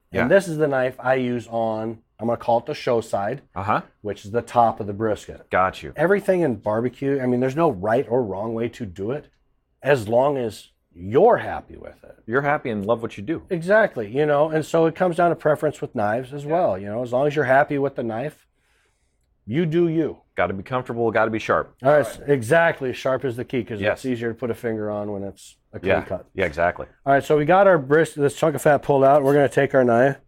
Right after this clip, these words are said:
Speaker 1: Okay.
Speaker 2: And what we're gonna do is we're actually pulling this fat away from the brisket, taking
Speaker 1: Okay.
Speaker 2: the tip of our knife,
Speaker 1: You're just going
Speaker 2: and
Speaker 1: around.
Speaker 2: just starting to separate it. So take your knife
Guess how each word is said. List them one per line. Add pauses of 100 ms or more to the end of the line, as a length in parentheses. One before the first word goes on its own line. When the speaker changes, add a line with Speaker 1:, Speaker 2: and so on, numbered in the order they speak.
(100)
Speaker 1:
Okay. (640)
Speaker 2:
And
what
we're
gonna
do
is (100)
we're
actually
pulling (140)
this
fat
away
from
the
brisket,
taking
Speaker 1:
Okay.
Speaker 2:
the
tip
of
our
knife, (200)
Speaker 1:
You're
just
going
Speaker 2:
and
Speaker 1:
around.
Speaker 2:
just
starting
to
separate
it. (300)
So
take
your
knife